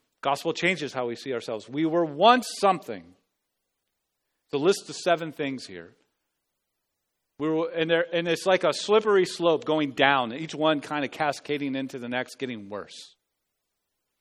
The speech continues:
The first starts off by saying we are foolish.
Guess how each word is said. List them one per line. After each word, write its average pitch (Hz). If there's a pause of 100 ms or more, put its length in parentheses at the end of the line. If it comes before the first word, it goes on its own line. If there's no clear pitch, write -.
(260)
The 135
first 202
starts 180
off 165 (640)
by 131
saying 175
we 170
are 147
foolish. 147